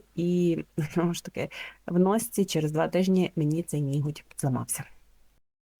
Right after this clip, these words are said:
Розказую вам це, тому що, ще раз повторюю: це не навчальне відео, а розбір помилок.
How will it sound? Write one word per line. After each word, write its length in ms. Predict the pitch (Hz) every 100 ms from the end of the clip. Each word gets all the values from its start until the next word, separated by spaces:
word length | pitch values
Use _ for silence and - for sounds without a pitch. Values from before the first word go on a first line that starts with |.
| - - _ _
Розказую 440 | - 185 214 220 202
вам 200 | 196 185
це, 200 | 196 202
тому 280 | - 170 175
що, 380 | - 170 170 -
ще 240 | 185 - 196
раз 140 | 202
повторюю: 520 | - 185 196 196 185
це 420 | 175 196 185 175 -
не 280 | 180 175 190
навчальне 520 | 185 175 175 170 165
відео, 380 | 165 185 180 -
а 320 | - 165 170 -
розбір 520 | 170 160 - 170 170 -
помилок. 460 | 165 160 151 -